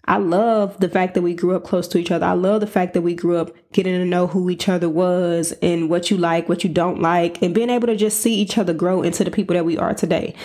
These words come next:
'Cause I could look at you and be like, "Girl, look at you," like, like, genuinely excited, you know? But then there's also life.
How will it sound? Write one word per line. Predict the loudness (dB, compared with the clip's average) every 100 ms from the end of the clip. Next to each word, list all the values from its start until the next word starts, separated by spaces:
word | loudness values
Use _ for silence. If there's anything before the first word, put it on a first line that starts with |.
| -8 -2
'Cause | 0
I | 0
could | 0 0
look | 0 -2
at | 0
you | 0
and | 0
be | 0
like, | 0 -2
"Girl, | -2 0 -2 -2 -2 -2
look | -2 -2
at | -2 0
you," | 0 0
like, | 0 -2 -4 -12 -2
like, | 0 0
genuinely | 0 0 0 0 0 2 0
excited, | -2 -2 0 0 -2 -8 -16 _ -20 -20 -10 -2
you | 0
know? | 2 0 0
But | 0 0
then | 2
there's | 2 0 0
also | -2 0 0 0
life. | 0 0 0 0 -4 -10